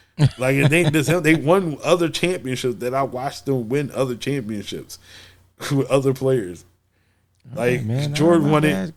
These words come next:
Speaker 2: bad.
Speaker 1: And Jordan, I don't even think Jordan was even starting when they won, or he came off the bench or whatever. But I know he hit that game-winning shot, though. <laughs> So
Speaker 2: <laughs> My bad, dog.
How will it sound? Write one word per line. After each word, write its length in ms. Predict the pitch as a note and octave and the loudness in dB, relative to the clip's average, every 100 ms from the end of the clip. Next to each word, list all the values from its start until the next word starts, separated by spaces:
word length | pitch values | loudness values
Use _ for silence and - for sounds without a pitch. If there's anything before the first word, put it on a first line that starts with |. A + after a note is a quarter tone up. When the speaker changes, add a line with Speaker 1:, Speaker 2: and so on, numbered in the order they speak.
| _ | _
Speaker 2:
bad. 160 | C3 B2+ | -4 0
Speaker 1:
And 200 | C3 C3 | 0 4
Jordan, 300 | G#3+ A3 D3+ | 4 4 2
I 40 | |
don't 140 | G3+ G3 | 0 0
even 100 | F3+ | -2
think 220 | F#3+ E3 | -6 -2
Jordan 300 | F3+ G3 F3+ | 0 0 0
was 100 | E3 | -6
even 180 | F3 C#3+ | -6 -4
starting 500 | - - F#3+ F3+ D#3 | -2 2 2 2 -6
when 120 | D3 | -6
they 100 | D#3 | -4
won, 480 | D#3 F3 G3 D#3+ G#2+ - _ - | -2 0 0 -2 -4 -14 _ -6
or 100 | C#3 | -4
he 60 | |
came 200 | C#3 F3 E3+ | -2 0 2
off 100 | D3 | 0
the 60 | |
bench 260 | C#3+ F3 E3 | 0 -2 0
or 60 | C#3+ | -2
whatever. 480 | D3 D#3+ D3+ A2+ G2 | -2 -2 -2 -2 -2
But 120 | G#2+ | 0
I 100 | A#2+ | 0
know 160 | C#3 | 2
he 100 | C3+ | 0
hit 140 | C3+ B2+ | 0 0
that 240 | C#3 A#2 | 0 -2
game-winning 480 | A2+ D3 C#3 C#3 C3 | -2 -4 -2 -4 -4
shot, 400 | C3 F3 F#3 A#2+ | -4 -4 -4 -2
though. 260 | C3 C#3+ C3+ _ _ _ _ _ _ _ _ C#3+ | 0 0 -4 _ _ _ _ _ _ _ _ -8
<laughs> 60 | C3+ - - - | -8 -8 -20 -20
So 500 | - - - D3 A#2+ - - - - - | -14 -12 -6 -4 -4 -6 -6 -6 -8 -14
Speaker 2:
<laughs> 480 | _ - _ _ - | _ -20 _ _ -10
My 100 | G2+ | -8
bad, 220 | E2 E2 - | -8 -12 -16
dog. 300 | F2 F2 - | -14 -14 -16